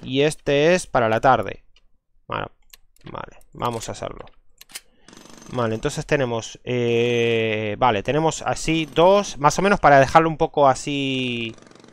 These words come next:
A ver si lo podemos cambiar. Aquí ya no lo podemos, me dice inválido. Vamos a intentar hacerlo así y este no lo podemos retrasar, así que nada, lo dejamos así. Yo creo que tres aviones así lo podemos gestionar bastante bien.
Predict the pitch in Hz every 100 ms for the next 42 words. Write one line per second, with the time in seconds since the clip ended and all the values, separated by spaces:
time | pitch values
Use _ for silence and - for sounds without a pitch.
0 | - - - 123 143 - 139 127 127 110
1 | 117 143 165 - _ _ _ - - -
2 | - 120 127 120 110 127 127 139 117 110
3 | 113 107 131 143 165 - _ _ _ _
4 | - - - - - - _ _ - 147
5 | 165 160 147 147 139 135 135 131 139 131
6 | 131 160 123 127 139 120 104 110 107 104
7 | 101 104 - - - - 90 - - 104
8 | 104 123 110 107 156 185 - - - -
9 | - 147 214 247 220 208 196 185 170 170
10 | 143 143 190 240 294 135 127 139 143 -
11 | 123 131 123 113 139 139 202 240 233